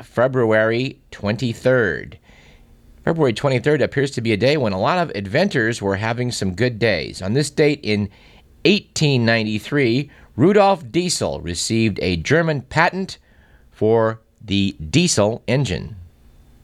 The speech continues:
which has been stinking up the highways and byways of the world for the past hundred and thirteen years.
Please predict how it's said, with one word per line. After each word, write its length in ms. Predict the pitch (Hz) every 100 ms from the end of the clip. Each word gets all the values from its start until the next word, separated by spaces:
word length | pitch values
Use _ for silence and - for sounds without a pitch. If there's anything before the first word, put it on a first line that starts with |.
| _ -
which 200 | 107 -
has 200 | 131 110
been 200 | 120 117
stinking 480 | - 170 170 156 120
up 220 | 85 -
the 140 | 92
highways 540 | 87 110 110 113 107 104
and 160 | 98
byways 400 | 104 110 110 107
of 120 | 104
the 80 | 95
world 300 | 92 110 120
for 120 | -
the 80 | 87
past 420 | - 104 107 117
hundred 300 | - 107 110
and 100 | 92
thirteen 420 | 107 107 - 104 98
years. 540 | 95 58 67 -